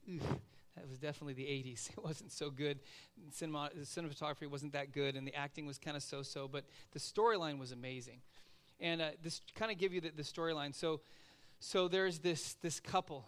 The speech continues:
man and woman, who, who are together, but they can't really be together because there's been this,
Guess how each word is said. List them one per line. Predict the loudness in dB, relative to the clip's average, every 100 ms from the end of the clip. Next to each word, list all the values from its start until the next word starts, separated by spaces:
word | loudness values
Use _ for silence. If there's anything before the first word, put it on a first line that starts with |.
| -2
man | 2 2 2
and | 0
woman, | 0 0 -2
who, | 0 0 0 -4 -2
who | 0 0
are | -2 -2
together, | -2 2 4 4
but | 0 -2
they | -4
can't | -2 -2 0
really | 0 0
be | -2 -4
together | -2 0 2 0
because | -6 -2 0 0 0
there's | -2 -2 -2
been | -2 -2
this, | -4 -6